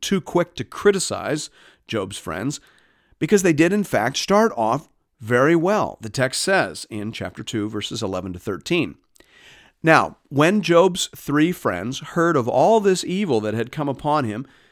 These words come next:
they came each from his own place. Eliphaz the Temanite, Bildad the Shuhite, and Zophar the Naamathite. They made an appointment together to come to show him sympathy and comfort him.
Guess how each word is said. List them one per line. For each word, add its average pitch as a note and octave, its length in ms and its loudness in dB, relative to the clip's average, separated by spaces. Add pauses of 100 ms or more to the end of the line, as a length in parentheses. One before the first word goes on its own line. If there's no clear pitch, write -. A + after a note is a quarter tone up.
(280)
they E3+ 160 6
came F3 440 4
each E3 260 4
from D3 160 0
his B2+ 160 0
own A2+ 240 -2
place. D#3+ 560 -4 (100)
Eliphaz C#3 640 4
the C3 80 -8
Temanite, A#2+ 580 -4
Bildad B2 460 0
the C3+ 80 -4
Shuhite, A2 540 -4
and A2 100 -6
Zophar A#2 680 -2
the D#3+ 120 -6
Naamathite. F3+ 640 -6 (720)
They D#3+ 120 4
made F3+ 260 4
an F3 120 2
appointment C3 480 -2
together C3+ 420 0
to A2+ 100 -4
come C#3 500 -2
to D3 120 -4
show E3+ 320 0
him C#3+ 240 0
sympathy A#2 720 -6
and C#3 260 -6
comfort D3 460 -4
him. D#2 380 -10